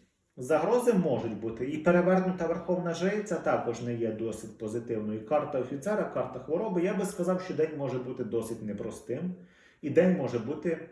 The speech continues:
реально небезпечним. Тому, будь ласка, будьте обережні. Я би не сказав, що це буде щось надзвичайно жорстке. Все одно наші З С У та П П О справляться.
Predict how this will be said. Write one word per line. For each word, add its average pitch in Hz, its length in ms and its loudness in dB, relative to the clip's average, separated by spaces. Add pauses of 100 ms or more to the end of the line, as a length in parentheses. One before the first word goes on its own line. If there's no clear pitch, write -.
реально 131 600 0
небезпечним. 110 680 -8 (640)
Тому, 175 220 -4
будь 156 160 0
ласка, 139 300 0
будьте 120 440 -4
обережні. 104 580 -8 (380)
Я 180 180 8
би 185 140 10
не 165 120 4
сказав, - 480 0
що 175 120 -6
це 175 240 0
буде 170 760 0 (600)
щось 170 500 2
надзвичайно 156 840 0
жорстке. 147 460 -2
Все 147 180 0
одно 156 340 0
наші 135 340 -4
З 117 100 -2
С 135 300 0
У 139 80 -2
та 123 140 -4
П 127 160 -2
П 143 140 -4
О 123 160 2
справляться. 120 840 -2